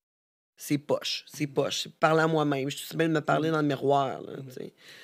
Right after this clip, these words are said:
Speaker 1: Je veux dire,
Speaker 2: Mm-hmm.
Speaker 1: on a besoin d'une discussion.
Speaker 2: Mm-hmm.
Speaker 1: Puis,
Speaker 2: Mm-hmm.
Speaker 1: euh, tu sais, il y a tellement d'affaires qui, qui m'impressionnent,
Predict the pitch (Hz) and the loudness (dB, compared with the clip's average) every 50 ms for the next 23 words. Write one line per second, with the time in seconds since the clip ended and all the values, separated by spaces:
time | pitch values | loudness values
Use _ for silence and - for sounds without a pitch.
0 | - - - _ - 156 151 170 170 165 160 135 127 165 170 170 175 180 180 202 | -20 -20 -18 _ -6 -2 2 2 4 4 2 2 2 4 4 6 6 8 8 8
1 | 196 170 190 214 240 262 269 233 - - - - - 147 165 170 175 151 - - | 8 8 6 6 6 4 4 0 -2 -6 -12 -10 4 6 8 8 8 6 2 -2
2 | - - - - - 185 170 160 - - _ - 143 131 120 120 123 120 104 _ | -2 0 0 6 6 6 6 6 4 -4 _ -14 -12 -12 -10 -10 -12 -14 -16 _
3 | _ _ _ _ - - - - - _ _ _ _ _ _ - - 127 147 190 | _ _ _ _ -20 -20 -20 -20 -20 _ _ _ _ _ _ -6 -4 0 2 4
4 | 196 190 190 175 165 160 156 - 107 90 - - - 240 220 196 - - 196 202 | 8 10 10 10 10 8 6 4 0 -2 -4 -2 2 4 4 6 6 6 6 8
5 | 214 240 247 220 180 - - 196 202 214 220 208 - - - 175 160 151 - - | 8 8 8 8 6 6 6 8 8 8 6 4 2 0 2 4 4 2 2 -2
6 | - - - - 160 156 151 156 147 131 - - - - _ - 95 - - 160 | -8 -14 -10 -8 -4 -2 0 0 -2 -2 -6 -10 -18 -20 _ -18 -10 -4 2 4
7 | 170 175 - 170 165 151 147 - 180 180 185 196 196 190 214 208 | 4 4 6 4 4 4 4 2 2 4 4 4 2 0 -2 -6